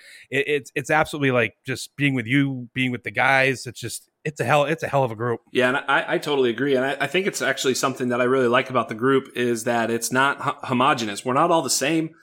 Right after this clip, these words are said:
Speaker 2: We don't all think the same, and we have a lot of respect for one another. And, you know, I think it comes from being in a lot of leagues with each other and having seen the way people play, you know, and,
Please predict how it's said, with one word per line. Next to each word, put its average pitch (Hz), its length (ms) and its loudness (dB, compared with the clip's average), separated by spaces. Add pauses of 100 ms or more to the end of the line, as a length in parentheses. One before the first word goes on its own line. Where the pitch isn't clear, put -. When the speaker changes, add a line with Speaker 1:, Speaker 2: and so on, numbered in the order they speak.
(200)
Speaker 2:
We 123 100 2
don't 139 180 4
all 139 400 2
think 147 220 -2
the 151 80 -2
same, 143 500 -2
and 117 460 -4 (220)
we 120 180 0
have 127 240 2
a 120 60 -2
lot 120 240 2
of 110 80 -2
respect 135 340 -2
for 135 140 -4
one 113 160 -2
another. 107 360 -4
And, 101 240 -8
you 127 80 0
know, 120 60 2
I 123 60 2
think 170 200 0
it 139 120 -6
comes 151 260 2
from 123 640 0 (220)
being 139 260 2
in 131 80 2
a 123 40 2
lot 123 180 4
of 113 80 2
leagues 120 260 2
with 127 160 2
each 123 180 -4
other 113 280 2
and 110 100 -4
having 113 240 -2
seen 120 720 -2
the 120 120 -2
way 117 200 2
people 104 260 -6
play, 107 440 -2
you 127 100 -4
know, 110 300 -4
and, 113 200 -4